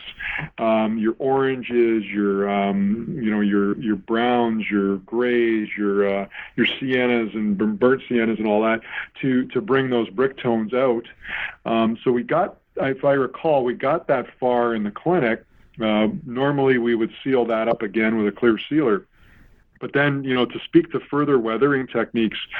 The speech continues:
some of that stuff depends on your preference, right? So if you're a, um, pan pastel person or, um, you know, um, a chalk or, or, or a dry, uh, pigment type person,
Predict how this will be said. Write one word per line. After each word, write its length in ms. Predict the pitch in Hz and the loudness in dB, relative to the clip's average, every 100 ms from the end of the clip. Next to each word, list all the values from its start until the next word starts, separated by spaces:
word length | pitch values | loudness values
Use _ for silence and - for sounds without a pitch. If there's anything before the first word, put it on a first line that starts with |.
| - - - - 427 494 - - | -6 -6 -8 -4 2 2 2 -6
some 140 | 165 214 | -2 0
of 80 | 185 | 0
that 160 | 143 - | -2 -2
stuff 280 | 147 139 - | -2 -2 -2
depends 420 | - 127 131 120 | -2 -2 0 0
on 360 | 123 117 110 120 | 2 2 -2 -6
your 260 | 117 127 | 0 0
preference, 600 | 123 - 123 - 113 104 117 | 0 -2 -2 0 -4 -4 0
right? 240 | 117 147 - | 2 0 0
So 320 | 127 113 107 - - - - - | 2 2 2 -4 -12 -12 -6 -2
if 200 | 135 135 | -2 -2
you're 360 | 143 143 139 | 0 2 2
a, 500 | 127 120 120 110 110 | 0 0 0 0 -4
um, 540 | 107 104 104 104 104 - _ | -2 0 2 2 -2 -6 _
pan 320 | - 143 139 139 | -2 2 2 0
pastel 800 | - 127 117 - 120 110 110 - _ - _ | -2 0 0 0 0 0 -2 -6 _ -20 _
person 540 | - 120 - 117 101 104 | 0 0 2 0 0 0
or, 460 | 107 104 104 104 | 0 0 2 0
um, 340 | 101 98 98 95 - - - - | 0 0 -2 -4 -8 -14 -14 -6
you 80 | 120 | -2
know, 240 | 113 110 | 2 2
um, 420 | 104 101 98 104 107 | 2 2 0 -2 -4
a 80 | |
chalk 560 | - - 123 120 120 - | -6 -2 0 0 0 -2
or, 300 | 110 101 104 | 0 2 2
or, 300 | 113 107 110 | 0 2 0
or 180 | 117 107 | 0 0
a 40 | 101 | 0
dry, 520 | 113 113 113 117 117 | 0 2 2 2 -2
uh, 340 | 131 110 104 101 | -4 -2 -2 0
pigment 440 | - 127 120 110 | 2 4 2 0
type 200 | 120 110 | -4 0
person, 380 | 120 120 127 | 4 4 4